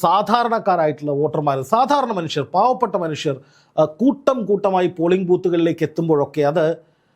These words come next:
ഇപ്പോഴത്തെ ഭരണത്തിനെതിരായിട്ടുള്ള ഒരു വികാരം എന്ന നിലയിൽ, അല്ലെങ്കിൽ ഇന്ത്യ സഖ്യത്തിൻ്റെ ക്യാമ്പയിൻ്റെ ഫലം എന്ന നിലയിലാണ് അന്നൊക്കെ നിഴലിച്ചിട്ടുള്ളത്. അത് ഒരു കാരണം. രണ്ടാമത്തെ കാരണം എന്ന് പറഞ്ഞാൽ ഈ ജനക്കൂട്ടം ഇതുപോലെ, ഈ, അതായത്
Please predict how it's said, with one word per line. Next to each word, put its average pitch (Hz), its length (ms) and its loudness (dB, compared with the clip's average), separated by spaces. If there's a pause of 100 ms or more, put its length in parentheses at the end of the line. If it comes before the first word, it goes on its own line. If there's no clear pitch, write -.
(280)
ഇപ്പോഴത്തെ 277 560 2 (300)
ഭരണത്തിനെതിരായിട്ടുള്ള 180 1040 2
ഒരു 160 160 2
വികാരം 185 440 2
എന്ന 139 140 -4
നിലയിൽ, 117 300 -8
അല്ലെങ്കിൽ 247 320 2
ഇന്ത്യ 285 160 4 (120)
സഖ്യത്തിൻ്റെ 202 520 0 (420)
ക്യാമ്പയിൻ്റെ 233 640 2 (180)
ഫലം 190 300 2
എന്ന 196 220 -2
നിലയിലാണ് 147 420 0 (160)
അന്നൊക്കെ 190 320 0 (100)
നിഴലിച്ചിട്ടുള്ളത്. 185 640 0 (100)
അത് 254 80 0 (100)
ഒരു 285 180 2
കാരണം. 113 280 -2 (460)
രണ്ടാമത്തെ 277 440 0
കാരണം 190 280 0
എന്ന് 160 140 -4
പറഞ്ഞാൽ 135 320 -2 (460)
ഈ 330 40 6 (180)
ജനക്കൂട്ടം 190 600 0 (220)
ഇതുപോലെ, 165 500 0 (220)
ഈ, - 20 -6 (100)
അതായത് 196 300 2